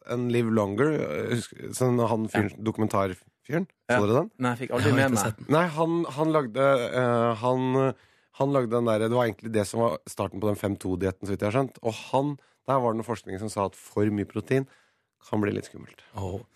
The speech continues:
Speaker 3: Men ingenting, ingen tilfeldigheter, altså, rett og slett. Altså, det er, jeg må jo spørre med det med klærne igjen. Ja, altså, blir du noen gang tatt for at, og bruker du det samme igjen, Gjertsen?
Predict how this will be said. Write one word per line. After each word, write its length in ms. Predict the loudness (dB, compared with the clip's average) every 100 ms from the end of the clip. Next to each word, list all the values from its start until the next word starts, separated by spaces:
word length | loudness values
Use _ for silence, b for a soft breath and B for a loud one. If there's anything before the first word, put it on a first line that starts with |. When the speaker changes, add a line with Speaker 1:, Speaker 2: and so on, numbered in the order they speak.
| b b
Speaker 3:
Men 120 | -4 -2
ingenting, 560 | 0 0 0 0 0
ingen 340 | 0 2 2 2
tilfeldigheter, 680 | 0 0 -2 -2 -8 -6 -4
altså, 240 | -4 -2
rett 140 | -4 0
og 60 |
slett. 100 | 0
Altså, 220 | 0 0 2
det 120 | 2
er, 320 | 0 -2 -4 -2
jeg 120 | 0
må 80 | 0
jo 60 | 0
spørre 220 | 0 0
med 100 | 0
det 60 | 0
med 100 | -2
klærne 380 | -4 -4 -2 0
igjen. 160 | 0
Ja, 60 | 0
altså, 200 | -2 -4 -2
blir 140 | -2
du 60 | 0
noen 160 | 2
gang 100 | 0
tatt 160 | 0 -4
for 160 | -2 -4
at, 200 | -4 -10
og 120 | -8
bruker 260 | -2 -2 -2
du 80 | -6
det 100 | -6
samme 300 | -6 -6 -6
igjen, 320 | -6 -6 -4
Gjertsen? 380 | -4 -4 -2